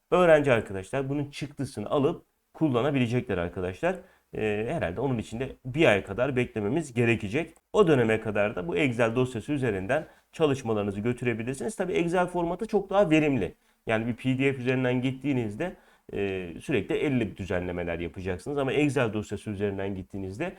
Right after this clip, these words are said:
bazı şeyler otomatik olacak. Bu da tabii ki verimi çok çok arttıracak arkadaşlar. Şimdi hemen şöyle içindekiler bölümümüz var.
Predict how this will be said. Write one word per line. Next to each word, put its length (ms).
bazı 300
şeyler 300
otomatik 500
olacak. 420
Bu 80
da 100
tabii 220
ki 140
verimi 460
çok 220
çok 180
arttıracak 500
arkadaşlar. 500
Şimdi 480
hemen 400
şöyle 280
içindekiler 640
bölümümüz 500
var. 140